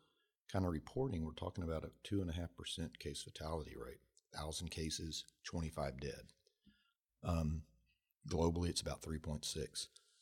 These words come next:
It's higher in the elderly. It's super low in the young. So, I mean, I know there's that range there, but if we remain in those numbers, you know,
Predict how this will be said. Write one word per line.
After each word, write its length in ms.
It's 180
higher 480
in 160
the 140
elderly. 500
It's 140
super 280
low 220
in 60
the 80
young. 340
So, 160
I 60
mean, 280
I 40
know 140
there's 220
that 120
range 360
there, 280
but 120
if 100
we 120
remain 320
in 80
those 200
numbers, 600
you 100
know, 200